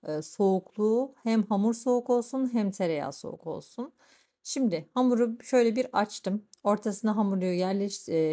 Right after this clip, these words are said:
yağ yerleştirip iki tarafından kapatıyorum. Kruvasanda önemli olan şey katlamalar. Lamine diyoruz biz bunlara, lamine hamurlar. Şimdi her tarafını unlayıp şöyle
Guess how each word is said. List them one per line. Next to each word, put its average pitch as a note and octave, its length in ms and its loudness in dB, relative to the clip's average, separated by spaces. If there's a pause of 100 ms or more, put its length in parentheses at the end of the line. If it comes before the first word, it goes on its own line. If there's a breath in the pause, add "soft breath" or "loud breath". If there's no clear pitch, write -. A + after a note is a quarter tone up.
(120)
yağ G3 200 4
yerleştirip G3+ 680 0
iki A3+ 140 -8
tarafından G#3+ 480 0
kapatıyorum. F#3 640 -6 (560 soft breath)
Kruvasanda A3+ 720 2
önemli A3 380 2
olan G#3+ 300 0
şey A#3 260 -2
katlamalar. F3 880 -4
Lamine F3+ 380 2
diyoruz C#3 400 -8
biz D3 200 -12
bunlara, D3 280 -4
lamine D#3 260 -4
hamurlar. C#3+ 540 -8 (500)
Şimdi A#3 340 0
her B3 220 4
tarafını A#3 340 -4
unlayıp A3+ 580 2
şöyle F3+ 500 -2